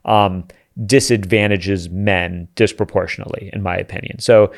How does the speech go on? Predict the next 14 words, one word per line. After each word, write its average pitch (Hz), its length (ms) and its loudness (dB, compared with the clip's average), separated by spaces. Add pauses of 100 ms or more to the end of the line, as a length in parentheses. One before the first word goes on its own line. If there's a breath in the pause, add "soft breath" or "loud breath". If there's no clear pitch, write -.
(140 loud breath)
you 120 80 -2
could 113 80 -2
say, 147 100 4
"All 202 60 4
right, 165 180 6
I, 131 140 2 (400)
I, 127 140 6 (100)
I 117 100 2
get 135 420 0
the 131 140 6
idea 117 320 4
of 110 80 0
saying, 113 520 2
um, 110 380 -6